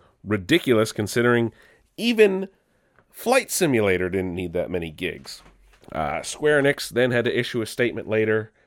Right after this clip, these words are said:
saying that the game only requires eighty gigs, which is still very high, um, but that is on P C. No word yet on what the console size will be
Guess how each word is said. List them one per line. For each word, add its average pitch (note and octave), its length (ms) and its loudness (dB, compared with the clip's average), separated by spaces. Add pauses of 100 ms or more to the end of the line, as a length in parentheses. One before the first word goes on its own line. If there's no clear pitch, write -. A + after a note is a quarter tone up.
(120)
saying G2+ 640 0
that F2+ 480 0 (680)
the F2 640 -4
game G2 420 0
only D#3 280 4
requires G2+ 580 4
eighty F2+ 280 -2
gigs, E2 420 -6
which - 160 -10
is - 80 -8
still F3 260 2
very G2 380 4
high, E2 340 -2 (680)
um, D2 480 -10 (160)
but F#2+ 160 -2
that A#2 120 8
is A2+ 140 2
on G#2+ 160 2
P G#2+ 180 -4
C. G2 240 -4
No F#2+ 160 0
word F#2+ 240 0
yet F#2 160 0
on F2 200 -4
what F2 180 -4
the D#2 80 -14
console A#2+ 640 -2 (520)
size E2 540 -2 (100)
will E2+ 200 -6
be D#2 400 -8